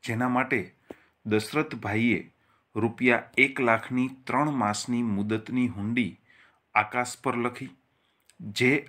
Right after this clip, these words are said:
આકાશે સ્વીકારી તરત જ પરત કરી. પાકતી તારીખે આકાશ નાણાં ચૂકવી શક્યો નહીં અને નકરામણી ખર્ચ પેટે રૂપિયા નવસો દસ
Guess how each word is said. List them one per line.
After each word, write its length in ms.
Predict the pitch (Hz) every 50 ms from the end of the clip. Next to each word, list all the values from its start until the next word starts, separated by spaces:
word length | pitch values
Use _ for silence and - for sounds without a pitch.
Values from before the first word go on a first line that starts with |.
| - -
આકાશે 520 | - 110 - - 123 135 135 - 151 143
સ્વીકારી 540 | 135 - - 117 117 - 123 120 123 131 131
તરત 420 | 131 - - 110 110 110 - 123
જ 160 | 123 113 120
પરત 380 | 117 - - 120 123 131 123 -
કરી. 340 | - - 90 90 87 - - _ _ _ _ _ _ _ _ _ _ _ _ _ _ _ _
પાકતી 400 | 107 101 - - - - 135 123
તારીખે 500 | 127 117 110 107 113 110 - - 135 107 90 - - _ _ _ _ _ _ _ _ _ _ _ _ -
આકાશ 460 | 117 113 - - 139 127 107 - - - - - _ _ 107
નાણાં 500 | 101 101 98 104 110 113 135 143 143 -
ચૂકવી 340 | - 120 - - 113 123
શક્યો 420 | 120 - - 110 - - - 120 117
નહીં 400 | 123 131 123 113 113 92 95 - _ _ _ _ _ _ _ _ _
અને 360 | - 139 156 156 110 90 - - -
નકરામણી 680 | 101 101 104 107 - - 127 131 135 143 147 147 151
ખર્ચ 460 | 143 - - - 120 113 110 - -
પેટે 280 | - 113 107 110 120 117
રૂપિયા 360 | 107 104 95 - 117 120 113
નવસો 640 | 107 98 95 95 101 104 110 117 - - - 139 127
દસ 360 | 123 117 117 131 127 104